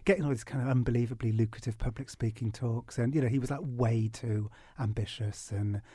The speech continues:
you know, didn't have the time to be responsible, and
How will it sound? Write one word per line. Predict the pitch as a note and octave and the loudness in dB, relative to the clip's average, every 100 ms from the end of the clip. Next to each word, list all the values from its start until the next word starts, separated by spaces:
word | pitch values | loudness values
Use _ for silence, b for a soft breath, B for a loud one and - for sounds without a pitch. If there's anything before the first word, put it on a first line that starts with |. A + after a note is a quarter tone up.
| B B - | B B 2
you | |
know, | A2+ | 4
didn't | A2 A#2+ | 6 4
have | G#2+ - | 2 -2
the | - | -8
time | - A#2 A2+ A2+ G#2+ | -2 2 4 6 4
to | G#2+ A2+ | 0 -4
be | A2 | -2
responsible, | G#2 G#2 A#2 A2+ - A2+ G#2+ G#2 G2+ B B B - | -2 -4 -4 -4 -4 -2 0 0 -2 B B B 6
and | B2+ A#2+ A#2 A2+ A2+ A2+ | 8 8 8 6 6 2